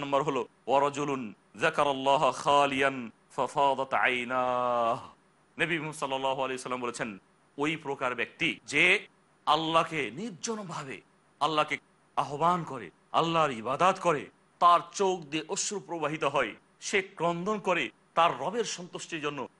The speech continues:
তার রবকে ভয় করে। সে অন্যায় লিপ্ত হয়নি, সে তার রবের জন্য নত হয়েছে, তার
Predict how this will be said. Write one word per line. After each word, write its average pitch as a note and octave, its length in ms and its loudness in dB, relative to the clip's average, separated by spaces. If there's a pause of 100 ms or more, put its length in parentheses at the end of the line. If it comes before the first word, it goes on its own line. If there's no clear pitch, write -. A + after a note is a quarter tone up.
তার G3 120 2 (120)
রবকে G#3 300 -4 (100)
ভয় F3 220 -2
করে। E3 180 2 (360)
সে G#3 100 -2 (120)
অন্যায় D3+ 380 -6
লিপ্ত F#3 180 -6 (100)
হয়নি, E3 240 -2 (300)
সে - 160 -6
তার E3+ 120 4 (100)
রবের E3 280 -2
জন্য E3 140 -6 (120)
নত D3 120 -6 (100)
হয়েছে, F#3 280 0 (460)
তার D#3 280 6